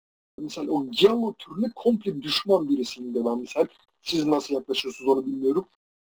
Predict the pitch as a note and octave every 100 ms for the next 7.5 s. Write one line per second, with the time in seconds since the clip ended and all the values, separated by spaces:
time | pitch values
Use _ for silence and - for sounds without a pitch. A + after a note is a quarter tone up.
0 | _ - D#3 - - - - A3+ E3 E3+
1 | F#3 - _ _ _ C3+ C3+ C3+ C#3 C3+
2 | - - - D3 - F#3 D#3+ D3+ - -
3 | E3+ D3 C#3 C#3+ D3+ D#3 - C#3+ C#3+ C3+
4 | C3+ C3 - - - B2+ B2 A#2+ A#2 A#2
5 | - C3+ C#3 C3 C3+ C#3 C#3+ B2+ - B2
6 | A#2+ A#2 A2+ _ _ _ _ _ _ D3+
7 | D#3 D3+ D3+ D#3+ F#3+